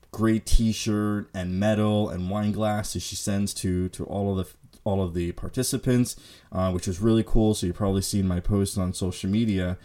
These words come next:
So I'll be looking for more opportunities like that. I'm looking forward to, hopefully, Sonia, you run it again next year and, and for other virtual race organizers. I'm just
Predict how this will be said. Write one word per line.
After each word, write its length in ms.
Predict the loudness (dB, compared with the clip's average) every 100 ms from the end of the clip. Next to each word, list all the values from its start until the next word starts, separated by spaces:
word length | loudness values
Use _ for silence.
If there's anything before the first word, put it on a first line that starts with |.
| -20 -20 _
So 280 | 2 2 4
I'll 140 | 0
be 140 | 2 2
looking 280 | 0 -2
for 320 | -6 0 2 4
more 360 | 4 4 0
opportunities 880 | -4 -2 -2 0 2 2 2 0 0
like 320 | -2 -2 -4
that. 440 | -4 -4 -6 -10 -18 -20 _
I'm 80 | -4
looking 220 | -2 -2
forward 300 | 2 4 4
to, 380 | 4 2 4 2
hopefully, 320 | 2 4 4
Sonia, 340 | 6 6 6 6
you 140 | 4
run 200 | 2 0
it 100 | 0
again 520 | 0 0 0 2 0 -2 -16 _
next 380 | -2 0 0 0
year 360 | 4 4 4 2
and, 220 | 0 -2
and 240 | -2 -2
for 200 | -4 -4
other 340 | 0 2 2 2
virtual 420 | 0 -2 -2 -2
race 260 | -2 -2 -2
organizers. 640 | -2 -2 -4 -4 -4 -4
I'm 140 | -4
just 240 | -4 -8